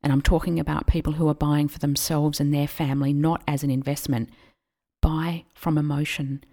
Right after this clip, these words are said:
Purchasing a home is largely about finding an emotional engagement with the property and then wanting to buy it. A beautifully designed and executed kitchen is often the primary emotional pull a purchaser feels when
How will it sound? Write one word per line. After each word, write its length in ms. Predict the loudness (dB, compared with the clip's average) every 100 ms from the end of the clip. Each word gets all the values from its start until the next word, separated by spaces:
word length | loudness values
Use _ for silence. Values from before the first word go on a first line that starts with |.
| -20 _ _ _ 0
Purchasing 520 | 2 0 0 0 0
a 40 |
home 300 | 0 -2 -2
is 140 | -2 -4
largely 680 | -4 -2 -4 -4 -4 -2
about 300 | -2 -2 -4
finding 400 | -4 -2 0 -2 -2
an 100 | 0
emotional 760 | 0 0 0 0 -2 -4 -2
engagement 580 | -2 -2 -2 -2 -2 -4
with 120 | -4
the 60 | -2
property 560 | -2 0 -4 -4 -4 -6 -16 -2
and 180 | 2 4
then 220 | 4 4
wanting 260 | 2 2 0
to 100 | -2
buy 260 | -4 -2
it. 200 | -4 -8 -14 _ -20 _ _ _
A 100 | -4
beautifully 520 | -2 4 6 6 2 -2
designed 400 | -2 0 0 0
and 100 | -2
executed 640 | -4 -8 -6 -2 -2 -4
kitchen 480 | -6 -6 -4 -4 -8 -14 -20 _
is 160 | 0 0
often 240 | 0 -2
the 80 | -2
primary 560 | -2 -2 -2 0 2 2
emotional 480 | 2 0 -2 -4 -2
pull 480 | 0 2 0 -2 -8 -20 -8
a 60 | 0
purchaser 500 | 2 2 0 -4 -10
feels 480 | -6 -2 0 -2 -2
when 280 | -2 -2